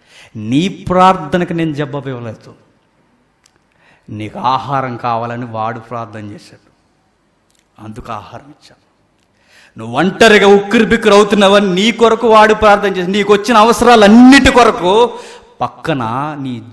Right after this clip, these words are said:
జోసెఫ్ ఎవరైతే ఉన్నాడు, నీ ఫ్రెండ్, వాడు ప్రార్థన చేస్తే నీకు వచ్చాయి, వాడిని వదిలి వెళ్ళిపోతానంటున్నావా?" అని. ఈ ఎగ్జాంపుల్ గుర్తుపెట్టుకోండి. ఒకరోజు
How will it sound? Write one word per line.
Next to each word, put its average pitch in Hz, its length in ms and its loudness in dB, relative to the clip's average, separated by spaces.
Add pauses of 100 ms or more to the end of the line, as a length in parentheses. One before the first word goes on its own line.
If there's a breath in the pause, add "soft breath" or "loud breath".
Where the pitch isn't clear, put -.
జోసెఫ్ 165 440 -8
ఎవరైతే 143 360 -8
ఉన్నాడు, 131 200 -10
నీ 127 100 -12
ఫ్రెండ్, 151 600 -12 (760)
వాడు 101 200 -14
ప్రార్థన 127 640 -12
చేస్తే 117 280 -18
నీకు 117 240 -20
వచ్చాయి, - 440 -20 (1400)
వాడిని 98 240 -20
వదిలి 110 160 -14
వెళ్ళిపోతానంటున్నావా?" 113 1000 -18
అని. - 200 -20 (1600 soft breath)
ఈ 110 40 -18
ఎగ్జాంపుల్ 113 380 -16
గుర్తుపెట్టుకోండి. 107 760 -20 (800)
ఒకరోజు 190 800 -8